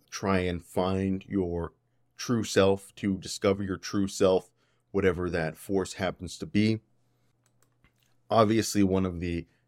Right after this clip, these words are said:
key tenets of Zen Buddhism, and what I have right here, I, I can't believe I almost forgot to show you,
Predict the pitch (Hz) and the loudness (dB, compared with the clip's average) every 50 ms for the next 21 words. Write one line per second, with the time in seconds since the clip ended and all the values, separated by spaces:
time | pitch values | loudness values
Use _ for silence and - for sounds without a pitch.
0 | _ _ - - 110 107 98 98 - - - 104 90 90 85 85 82 - - - | _ _ -12 -4 -2 -2 -2 -2 -4 -4 -2 -2 0 0 -2 -4 -6 -8 -10 -8
1 | - 90 87 82 82 78 - 95 - - 98 90 90 82 78 98 98 98 95 87 | -6 -4 -4 -4 -4 -4 -6 -8 -2 0 0 0 0 0 0 0 2 2 2 0
2 | 82 85 85 80 82 82 - _ _ _ _ _ _ _ _ _ - 95 90 90 | -2 -2 -2 -2 -4 -6 -10 _ _ _ _ _ _ _ _ _ -6 -6 -4 -4
3 | 90 90 - _ _ _ - - 107 110 113 104 98 98 101 95 90 87 92 87 | -6 -8 -12 _ _ _ -16 -4 2 6 6 6 6 6 4 2 2 2 -2 -4
4 | 87 95 98 95 113 104 98 95 _ - 104 95 101 - - 127 123 113 113 107 | -2 0 2 2 4 2 2 0 _ -6 -6 -6 -4 0 2 2 4 6 6 6
5 | 98 98 98 98 98 98 - - 104 95 95 90 85 - - 85 - - 107 104 | 6 6 6 6 6 4 0 -2 0 2 4 2 2 0 -4 -10 -2 2 4 4
6 | 104 104 - | 4 4 0